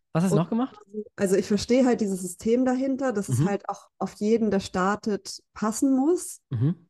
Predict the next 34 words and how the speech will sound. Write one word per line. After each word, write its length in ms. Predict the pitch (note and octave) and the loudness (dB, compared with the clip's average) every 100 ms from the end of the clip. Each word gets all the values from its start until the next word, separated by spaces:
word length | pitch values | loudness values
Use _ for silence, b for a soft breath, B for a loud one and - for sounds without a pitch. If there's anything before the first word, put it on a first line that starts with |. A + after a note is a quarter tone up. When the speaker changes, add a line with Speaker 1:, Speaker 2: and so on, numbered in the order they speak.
| - | -10
Speaker 2:
Aber 240 | G3+ G#3 | -2 2
irgendwie 420 | G3 G#3+ A3 A3 G#3+ | 4 4 2 0 0
hat 140 | A3+ | -2
mir 120 | G#3+ | -2
da 140 | G3 F#3+ | 0 -2
auch 120 | - - _ - | -6 -14 _ -10
komplett 540 | A3+ G3 G#3+ A3 - | -6 -4 -2 -4 -4
so 260 | - G#3 G3+ | -2 2 4
eine 200 | G3 F#3+ | 4 4
Individualität 920 | - G3+ F#3 G3 F#3 F#3 F#3+ B3 - | 2 0 0 0 0 0 0 -2 -2
gefehlt. 600 | F3 - E3 E3 E3 - _ _ - | -8 -8 -4 -4 -4 -10 _ _ -4
Speaker 1:
Mhm. 280 | A2 A#2+ - _ _ _ - | -2 -2 -4 _ _ _ -6
Speaker 2:
Irgendwie 260 | G3 F#3+ | -4 -2
so, 140 | F#3 G3 | 2 4
Speaker 1:
Ja. 60 | |
Speaker 2:
dass 140 | G3 G3+ | 2 0
ich 80 | - - | -8 -12
mich 360 | A3 - - - | -12 -12 -14 -8
einbringen 540 | - F#3+ A3 - F3 E3+ | -2 0 -2 -2 -4 -4
kann. 480 | - E3 E3+ F3+ _ - | -8 -6 -6 -8 _ -8
Speaker 1:
Mhm. 220 | A2 C3+ | -6 -4
Speaker 2:
Weil 440 | F3+ F3+ F3+ - - | -4 -2 -2 -4 -12
klar, 260 | - G3 | -4 -2
ich 80 | F#3 | -2
verstehe 300 | G3 - G#3+ | -6 -4 -2
den 160 | F#3+ F#3+ | 0 -2
Prozess, 460 | F#3+ - G#3+ G3+ | -8 -8 -10 -2
jeder 220 | G#3 G3 | 0 2
soll 140 | F#3+ F#3 | 2 2
den 140 | F3 | 2
irgendwie 280 | F3+ F3+ F3+ | 0 -2 -6
durchlaufen 360 | E3 F#3+ G3+ A3+ | -4 -4 -4 -4
können 200 | A3+ G3+ | 0 0
und 320 | F#3 - | -2 -8